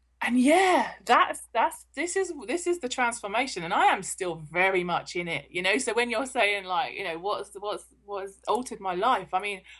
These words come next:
I can't even begin, you know, I can't even begin to kind of see any of that yet. But what, all I know is that, that this space that's been left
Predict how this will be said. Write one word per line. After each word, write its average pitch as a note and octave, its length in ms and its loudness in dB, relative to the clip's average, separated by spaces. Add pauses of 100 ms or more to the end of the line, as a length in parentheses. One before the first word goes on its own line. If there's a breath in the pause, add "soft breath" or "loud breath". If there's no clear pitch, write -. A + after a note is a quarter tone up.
(140)
I E4+ 140 6
can't F#3+ 260 -8
even F3 180 -8
begin, D#3+ 600 -2
you G#3 120 -8
know, G#3 120 2
I C4 100 6
can't C#4 200 0
even G#3 160 -8
begin G3 460 -6
to F#3+ 100 -14
kind F3+ 220 -10
of D#3+ 80 -10
see B3+ 320 -6
any B3 180 -4
of A#3+ 100 -8
that A#3+ 240 -2
yet. B3 320 -6
But G3+ 140 -2
what, A#3 140 0
all A#3+ 180 4
I A#3+ 100 2
know A3+ 480 0
is F3 240 -2
that, F3 280 0 (840 soft breath)
that - 180 -2
this G#3+ 200 0
space C4 480 0
that's - 260 -8
been F3 240 -6
left - 560 -10